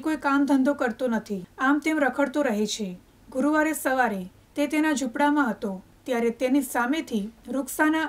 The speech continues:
અને તેની સંબંધીની દીકરી જઈ રહી હતી. તે સમયે સુલતાને રુકસાનાને નજીક બોલાવી ઈંડા લેવા જવા કહ્યું હતું.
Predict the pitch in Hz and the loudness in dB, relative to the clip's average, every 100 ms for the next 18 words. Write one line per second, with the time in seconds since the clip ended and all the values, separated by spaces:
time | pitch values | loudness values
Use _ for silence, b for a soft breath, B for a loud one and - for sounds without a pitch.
0 | - 247 247 269 269 - 247 294 294 302 | -4 -4 -2 0 0 0 2 4 4 2
1 | 285 247 294 294 277 285 277 240 196 - | 2 -2 -2 0 4 4 4 0 -2 -4
2 | 190 185 - 302 320 330 311 311 - 277 | -8 -8 -4 -2 0 0 -2 -2 -2 -2
3 | 262 285 254 190 - - 254 254 - 330 | 0 0 0 -4 -8 -10 -6 -4 2 2
4 | 330 320 302 254 277 269 277 285 285 285 | 2 0 2 2 0 0 2 2 2 0
5 | 269 254 294 285 262 269 262 262 254 247 | -4 0 2 4 2 0 0 0 2 0
6 | 226 196 226 185 | 0 -2 -4 -8